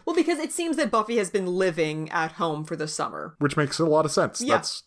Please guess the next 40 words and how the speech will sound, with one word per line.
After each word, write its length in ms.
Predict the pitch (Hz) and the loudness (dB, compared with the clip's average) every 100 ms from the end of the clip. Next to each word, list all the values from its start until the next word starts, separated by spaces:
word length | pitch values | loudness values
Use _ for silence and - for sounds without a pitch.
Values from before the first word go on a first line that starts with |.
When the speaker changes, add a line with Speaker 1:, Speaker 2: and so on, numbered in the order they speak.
| _ | _
Speaker 1:
it's 200 | - - | -16 0
Speaker 2:
yeah, 60 | 143 | 4
Speaker 1:
very 180 | 190 185 | 4 4
Speaker 2:
she 60 | |
Speaker 1:
reasonable. 420 | 180 170 165 147 131 | 0 0 -2 -4 -2
Speaker 2:
can't 220 | 127 - | -2 0
stay 200 | - 120 | 2 2
in 120 | 117 | 2
the 80 | 113 | 2
dorm, 540 | 120 104 95 226 247 | 2 2 0 -4 -2
Speaker 1:
No. 160 | 226 - - | -4 -4 -10
Speaker 2:
you'd 160 | 117 110 | -8 -6
assume. 420 | - 110 104 101 - - - - - _ _ - | -4 -2 -2 -6 -12 -20 -20 -20 -20 _ _ -2
And 400 | 165 170 170 139 - _ - 156 | 4 6 4 2 -4 _ -4 4
Joyce, 340 | 165 165 - | 6 6 6
I 140 | 156 | 4
would 100 | 151 143 | 4 4
say, 120 | 151 | 4
is 160 | 135 | 6
actually 300 | 139 131 143 | 4 2 2
being 180 | 131 123 | 4 4
set 240 | 113 143 131 | 4 4 4
up 140 | 123 | 2
as 100 | 110 | -2
a 60 | 107 | 2
good 260 | 120 98 | 2 4
mother 320 | 107 117 147 | 2 4 4
now 360 | 147 143 170 165 - | 2 2 2 0 0
in 340 | 139 120 120 - _ _ - | 0 2 -2 -6 _ _ -4
stark 340 | - 127 - | 2 2 2
comparison 600 | 120 113 120 123 131 117 | -2 2 2 4 0 0
to 140 | - 120 | 0 2
the 180 | 110 | 4
Speaker 1:
<laughs> 180 | 107 - | 2 -2
Speaker 2:
first 460 | - 127 117 - - | 0 2 2 -2 -8
three 500 | - 117 113 139 185 | -2 0 2 2 0
seasons 640 | - 226 226 214 269 262 294 | -2 -2 -2 0 0 2 2
of 180 | 311 | 2
this 180 | - 302 | 2 2
show. 520 | - 294 269 294 320 | 2 4 4 4 2